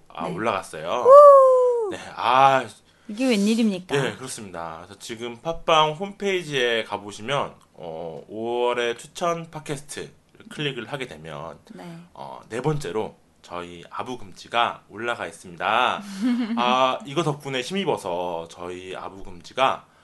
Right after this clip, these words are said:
Speaker 1: 어, 순위도 많이 올라갔고, 이 추천 팟캐스트에 올라가기 전까지만 해도 저희 구-, 그 구독하시는 분들이 한 팔십 명 정도였는데, 어, 추천을 받은 뒤로 백오십 명이 넘어갔어요.
Speaker 2: <gasps>
Speaker 1: 아.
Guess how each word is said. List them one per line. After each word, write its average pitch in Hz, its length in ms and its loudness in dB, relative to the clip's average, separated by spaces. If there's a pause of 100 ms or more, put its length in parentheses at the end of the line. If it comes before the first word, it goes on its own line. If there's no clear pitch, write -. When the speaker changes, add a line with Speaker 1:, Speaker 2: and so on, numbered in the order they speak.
(280)
Speaker 1:
어, 120 760 -4
순위도 208 340 -6
많이 98 220 -12
올라갔고, 95 920 -10 (800)
이 143 400 -8
추천 208 320 -8
팟캐스트에 185 540 -4
올라가기 123 420 0
전까지만 110 640 -6
해도 175 500 -6 (140)
저희 107 340 -10
구-, - 180 -20
그 101 380 -14
구독하시는 147 720 -8
분들이 95 580 -12 (160)
한 113 220 -20
팔십 185 300 -12
명 180 180 -6
정도였는데, 92 760 -12 (460)
어, 92 300 -4
추천을 202 400 -2
받은 98 300 -6
뒤로 101 440 -6
백오십 139 640 -6
명이 143 160 -2
넘어갔어요. 80 500 -16
Speaker 2:
<gasps> 254 500 -10
Speaker 1:
아. - 540 -14